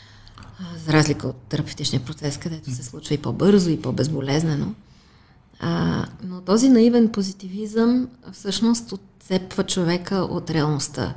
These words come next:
Чувството за реалност е много необходимо. Двата крака на земята означава, а, нека главата ми е в облаците, но съм стъпила долу с стъпалата, тогава ще да съм пораснала.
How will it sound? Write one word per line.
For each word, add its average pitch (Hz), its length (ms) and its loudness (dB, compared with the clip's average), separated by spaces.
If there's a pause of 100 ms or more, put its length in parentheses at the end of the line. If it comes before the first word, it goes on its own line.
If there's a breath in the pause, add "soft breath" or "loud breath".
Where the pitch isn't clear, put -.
Чувството - 340 -8
за 185 140 -4
реалност 180 440 -2
е 160 40 -8
много 160 240 -4
необходимо. - 560 -6
Двата 175 280 -6
крака 160 280 -2
на 151 120 -2
земята 180 460 0
означава, 165 600 0 (640 loud breath)
а, - 100 -8
нека 185 220 6
главата 220 340 6
ми 165 100 2
е 151 40 0
в 151 80 -4
облаците, - 460 -6
но 156 160 -14
съм - 160 -14
стъпила - 420 -10
долу - 200 -18
с - 120 -20
стъпалата, - 540 -8
тогава 160 340 2
ще - 140 0
да - 100 -4
съм - 180 0
пораснала. - 600 -4